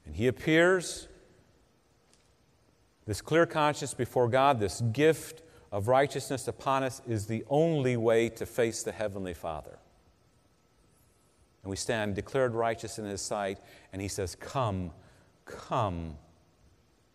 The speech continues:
To those who do not have faith, though, the reality of the Scriptures is he says, "Depart."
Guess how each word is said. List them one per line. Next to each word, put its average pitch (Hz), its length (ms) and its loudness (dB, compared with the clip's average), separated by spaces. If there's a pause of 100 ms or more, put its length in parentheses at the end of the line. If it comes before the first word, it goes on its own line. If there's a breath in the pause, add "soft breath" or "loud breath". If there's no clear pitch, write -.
(880)
To - 80 -8
those 139 260 4
who 147 80 2
do 135 140 4
not 151 180 4
have 147 240 2
faith, 147 300 2
though, 139 200 4
the 120 120 -2
reality 123 480 4
of 123 40 -2
the 113 60 -4
Scriptures 117 560 -4
is 104 140 -8
he 104 80 -6
says, 95 360 -4
"Depart." 71 580 -12